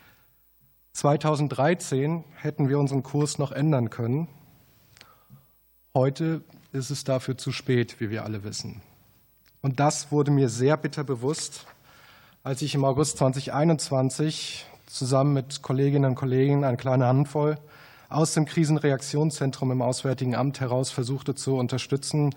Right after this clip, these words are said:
dass Zweifel, verzweifelten Menschen in Kabul und Umgebung die Evakuierung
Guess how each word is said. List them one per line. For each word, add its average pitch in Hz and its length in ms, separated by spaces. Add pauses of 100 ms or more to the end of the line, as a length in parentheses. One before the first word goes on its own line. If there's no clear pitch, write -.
(640)
dass - 400
Zweifel, 147 640
verzweifelten 143 720
Menschen 139 640
in 139 200
Kabul 131 480
und 123 140
Umgebung 123 720
die 120 140
Evakuierung 117 680